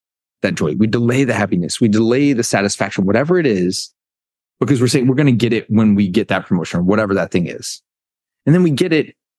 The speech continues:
and it's not fulfilling at all. It didn't cl-, fill any void that we had before. And so then we just go chase the next thing that's a label.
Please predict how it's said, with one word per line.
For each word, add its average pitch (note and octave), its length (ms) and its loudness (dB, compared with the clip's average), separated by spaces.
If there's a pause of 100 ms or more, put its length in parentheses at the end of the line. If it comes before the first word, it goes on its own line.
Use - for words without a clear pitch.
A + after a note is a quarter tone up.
(420)
and B2+ 100 4
it's - 180 0
not G#2 340 0
fulfilling F#2+ 640 -2
at G2 120 0
all. G#2 300 -4
It C3 220 0
didn't D3+ 420 2 (340)
cl-, - 360 -4
fill C#3+ 360 -2
any B2+ 140 2
void G#2 440 2
that F#2 80 -2
we F#2 120 -2
had F2+ 300 -2
before. - 440 -8 (920)
And C#3 120 2
so D3+ 140 2
then C#3+ 160 2
we C#3+ 80 4
just C3 220 -2
go C#3 100 2
chase B2+ 320 0
the A2 80 0
next A#2 300 -4
thing - 80 -18 (480)
that's A#2 240 -2
a B2+ 80 2
label. A#2 420 -2